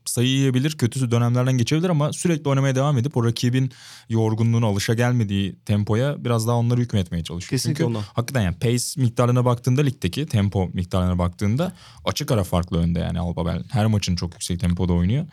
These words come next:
Speaker 1: Belki Efes açısından da önemli silahlardan biri. Çünkü geçen yıla göre biraz daha düşük tempoyla oynuyor Efes. Hani
Speaker 2: Evet.
Speaker 1: belki biraz daha tempoyu kontrol etmek, onları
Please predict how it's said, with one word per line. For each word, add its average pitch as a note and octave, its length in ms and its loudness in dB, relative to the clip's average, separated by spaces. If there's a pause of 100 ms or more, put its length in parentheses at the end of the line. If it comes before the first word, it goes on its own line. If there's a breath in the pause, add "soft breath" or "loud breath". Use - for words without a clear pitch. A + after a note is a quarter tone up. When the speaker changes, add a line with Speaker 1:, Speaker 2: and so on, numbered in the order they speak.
Speaker 1:
Belki G#2 260 2
Efes A#2+ 260 0
açısından C3 500 2
da D3+ 160 0
önemli A#2 300 2
silahlardan A2 600 2
biri. E3+ 100 0
Çünkü D3 140 0
geçen G#2+ 240 2
yıla D3+ 160 0
göre E3+ 180 2
biraz D#3 180 0
daha D#3 120 2
düşük - 220 -4
tempoyla G#2 360 2
oynuyor E2+ 220 2
Efes. - 400 -4
Hani A2+ 80 0
Speaker 2:
Evet. G#2 80 2
Speaker 1:
belki C3+ 260 0
biraz D3 260 0
daha C#3+ 100 2
tempoyu C#3 340 2
kontrol C3+ 320 2
etmek, C#3+ 300 -2
onları B2 500 2